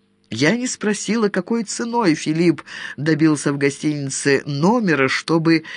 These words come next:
не вести меня сразу на колонну. Несколько часов мы просидели в темноте, как в берлоге,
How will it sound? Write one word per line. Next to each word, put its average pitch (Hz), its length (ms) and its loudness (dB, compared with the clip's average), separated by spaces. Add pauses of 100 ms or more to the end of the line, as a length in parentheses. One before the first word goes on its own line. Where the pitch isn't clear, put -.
(180)
не 170 220 4
вести 170 480 -2
меня 185 320 0
сразу 185 440 0
на 190 140 0
колонну. 117 720 -2 (320)
Несколько 196 480 -2
часов 190 460 -4
мы 175 120 0
просидели 160 580 0
в - 80 -10
темноте, 135 540 -2
как 156 200 -4
в 143 140 -6
берлоге, 123 720 0